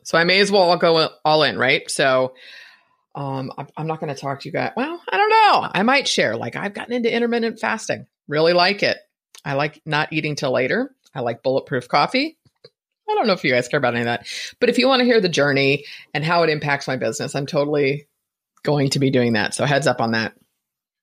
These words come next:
And then money, right? I, I think we all have our own money stories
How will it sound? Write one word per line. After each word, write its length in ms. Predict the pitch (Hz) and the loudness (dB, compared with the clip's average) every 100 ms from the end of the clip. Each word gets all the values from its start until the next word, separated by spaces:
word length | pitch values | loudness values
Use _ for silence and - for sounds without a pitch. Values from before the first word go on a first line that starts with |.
| _ - | _ -4
And 100 | 160 | 2
then 120 | 165 151 | 2 4
money, 260 | 151 131 | 2 2
right? 240 | 110 135 - | 2 2 2
I, 160 | 143 - | 0 -2
I 60 | 139 | -4
think 180 | 151 | -2
we 60 | 147 | 2
all 100 | 143 | 2
have 160 | 143 143 | 4 2
our 140 | 139 | 2
own 100 | 139 | 0
money 240 | 139 135 | -2 -2
stories 640 | 139 - 139 135 139 139 | -4 -2 0 2 0 -2